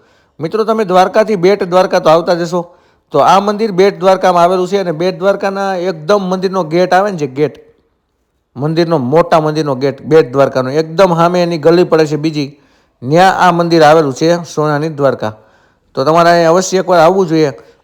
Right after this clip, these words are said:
પર વ્યક્તિના ચાલીસ રૂપિયા ટિકિટ છે અને એવી મજા આવશે. જો, આ ભગવાન માતાજીને માનતા એ બધી, ભગવાન કેવી રીતે મોટા થયા હતા,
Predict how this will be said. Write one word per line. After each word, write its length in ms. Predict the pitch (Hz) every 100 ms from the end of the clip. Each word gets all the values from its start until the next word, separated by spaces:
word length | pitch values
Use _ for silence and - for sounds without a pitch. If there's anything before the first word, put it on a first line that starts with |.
| _
પર 220 | 175 202
વ્યક્તિના 500 | 185 190 190 190 185 175 -
ચાલીસ 280 | 156 175 190
રૂપિયા 260 | 170 170 165
ટિકિટ 320 | 175 170 180
છે 180 | - 147 131 _ _ _
અને 140 | - 131 -
એવી 320 | 170 208 220
મજા 320 | 180 185 180
આવશે. 220 | 165 160
જો, 100 | 156
આ 120 | 170 147
ભગવાન 400 | 143 160 170 160
માતાજીને 480 | 143 151 165 160
માનતા 340 | 151 143 151 143
એ 180 | 143 156
બધી, 520 | 147 143 143 135 _ _ _ _ -
ભગવાન 280 | 123 160 156
કેવી 200 | 151 160
રીતે 200 | 156 143
મોટા 360 | 117 123 156
થયા 180 | 151 147
હતા, 320 | 131 135 127